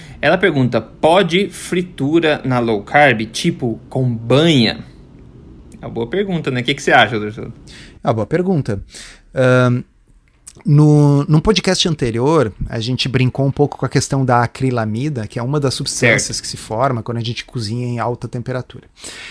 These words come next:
Speaker 2: Então, ahn, digamos assim,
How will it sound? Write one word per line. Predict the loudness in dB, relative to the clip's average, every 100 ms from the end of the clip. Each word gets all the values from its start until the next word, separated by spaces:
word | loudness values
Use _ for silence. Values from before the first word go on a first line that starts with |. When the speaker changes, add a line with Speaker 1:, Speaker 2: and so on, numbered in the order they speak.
| -8 -6
Speaker 2:
Então, | -2 4 4 4 0 -8 _
ahn, | 0 2 2 0 -2 -12 -20 -20 _
digamos | -6 0 2 2 2
assim, | 0 0 -2